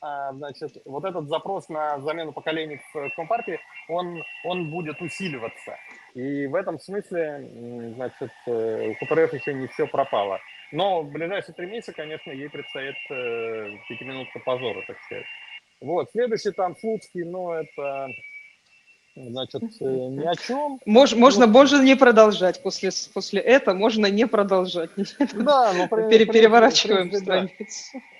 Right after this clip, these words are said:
Speaker 1: Но электорат, э, Жириновского был, а, был, м, электоратом не идеологическим.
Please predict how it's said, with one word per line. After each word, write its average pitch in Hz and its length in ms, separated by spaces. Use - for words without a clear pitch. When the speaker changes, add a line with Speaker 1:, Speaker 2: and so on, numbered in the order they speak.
Speaker 1:
Но 202 320
электорат, 226 520
э, 190 240
Жириновского 196 680
был, 175 480
а, 143 540
был, 156 300
м, 117 760
электоратом 165 580
не 180 360
идеологическим. 175 840